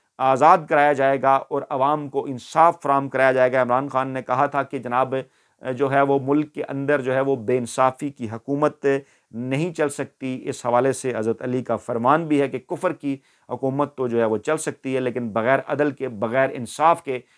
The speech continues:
जो हुकूमत है वो किसी भी जगह पर नहीं चल सकती। और यही इंसाफ, रवादारी, मसावत पाकिस्तान तहरीक इंसाफ का बुनियादी नारा था, जिस पर अमल दरामद करने के लिए इमरान खान, अ, जो है वो गुज़श्ता तकरीबन, अ, जो है वो, अ, स-,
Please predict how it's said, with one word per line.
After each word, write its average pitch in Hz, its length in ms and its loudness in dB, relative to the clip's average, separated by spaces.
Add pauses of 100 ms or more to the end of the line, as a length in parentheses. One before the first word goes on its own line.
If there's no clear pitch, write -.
(120)
जो 135 140 0
हुकूमत 135 460 -2
है 131 80 2
वो 127 140 0
किसी 131 320 -8
भी 123 160 -6
जगह 113 280 0
पर - 180 -4
नहीं 123 180 -2
चल 143 160 -2
सकती। 139 440 -4 (260)
और 131 120 -2
यही 165 300 0
इंसाफ, 151 640 2
रवादारी, 131 480 2
मसावत 127 540 2 (280)
पाकिस्तान 139 580 -2
तहरीक 123 320 -4
इंसाफ 123 420 -2
का 123 320 -2 (180)
बुनियादी 135 580 2
नारा 139 400 6
था, 147 160 0
जिस - 200 -6
पर 127 140 -2
अमल 180 300 -2
दरामद 139 340 -2
करने 123 280 -6
के 117 100 -6
लिए 113 260 -2 (240)
इमरान 135 340 0
खान, 131 360 -2
अ, 123 180 -2
जो 123 160 -4
है 123 100 0
वो 123 120 0
गुज़श्ता 120 440 -2
तकरीबन, 127 520 -4 (340)
अ, 117 80 -8
जो 120 140 -2
है 127 140 2
वो, 127 520 0
अ, 113 220 -4 (200)
स-, - 180 -18